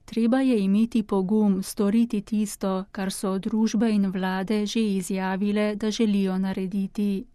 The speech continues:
To smo tudi obvezani storiti. Če so naši varnostni organi pokvarjeni, spreminjanje zakonov ne more pomagati.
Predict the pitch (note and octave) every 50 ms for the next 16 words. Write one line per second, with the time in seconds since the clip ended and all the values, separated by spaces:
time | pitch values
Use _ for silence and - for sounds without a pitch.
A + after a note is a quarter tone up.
0 | _ _ - - G#3+ G3+ G3+ G3+ G3+ - G#3+ G3+ G3 F#3+ F#3+ - A3 G#3+ A3 G3+
1 | A3+ A3 A3 A3 A3 A3 G3+ A3+ G3 G#3 G#3+ A3 G#3+ G#3 G3+ F#3 F#3 G3 G3 F#3+
2 | - - - - F#3+ F#3+ - G3+ G3 G3 - - - G3+ G3+ G3 F#3+ - - _
3 | _ - - - - - G#3+ G3+ - - A3+ G#3 G3+ G3+ G3 G3 G3+ G3+ G#3 G#3
4 | - - A#3+ A3+ A3 G3 G3+ G#3 G#3+ G#3+ - A#3+ A#3+ A#3 - - A#3 A3+ G#3+ G#3
5 | G#3 G3+ G3+ G3+ G#3+ A3+ A#3 A#3+ A#3 - G#3 - G3+ G3 G3 G3 G#3 G#3+ A#3 A#3
6 | A3+ A3+ A3+ A3+ A3 - - - - - G#3+ G#3 G#3+ A#3 A#3+ B3 B3+ B3+ B3 B3
7 | B3 A#3 - G3+ G3+ - - G#3+ G#3+ A3+ A3 A3+ A3 A3 A3 A3+ A3+ A3 A3+ G#3+
8 | G3+ G3 G3 F#3+ G3 F#3+ F#3+ F#3 G#3 G3 F#3+ G3 G3 F#3 G3+ F#3+ F#3+ F#3+ F#3+ -
9 | G#3 G3 G3 F#3+ F#3+